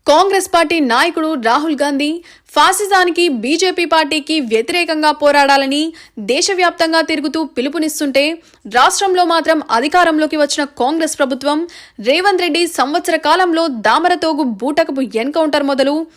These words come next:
ఇప్పుడు ములుగు జిల్లాలో ఎన్‌కౌంటర్ వరకు తెలంగాణలో ఎన్‌కౌంటర్ల పరంపర కొనసాగిస్తూ ఇక్కడ అదే విధానాలను అమలు చేస్తున్నారు.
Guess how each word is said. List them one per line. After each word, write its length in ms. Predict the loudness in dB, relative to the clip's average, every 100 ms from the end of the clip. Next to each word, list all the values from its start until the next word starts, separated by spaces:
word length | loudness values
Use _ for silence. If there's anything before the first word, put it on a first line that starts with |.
| _ -6
ఇప్పుడు 200 | 0 0
ములుగు 400 | 2 0 0 0
జిల్లాలో 440 | 0 2 2 2
ఎన్‌కౌంటర్ 640 | 0 -2 -4 -2 0 0 0
వరకు 400 | -2 -2 -6 -6 -14 -20 _ 0
తెలంగాణలో 720 | 2 2 2 2 2 0 -2
ఎన్‌కౌంటర్ల 680 | -2 -2 0 0 0 0 0
పరంపర 440 | 0 -2 0 -4
కొనసాగిస్తూ 920 | -2 -4 -2 -2 -2 -6 -6 -6 -6 -12 _ _
ఇక్కడ 300 | -12 -4 0 2 0
అదే 240 | 0 0
విధానాలను 680 | 2 2 2 2 0 0 -4 -4
అమలు 240 | -2 -2
చేస్తున్నారు. 640 | -2 -4 -4 -4 -4 -10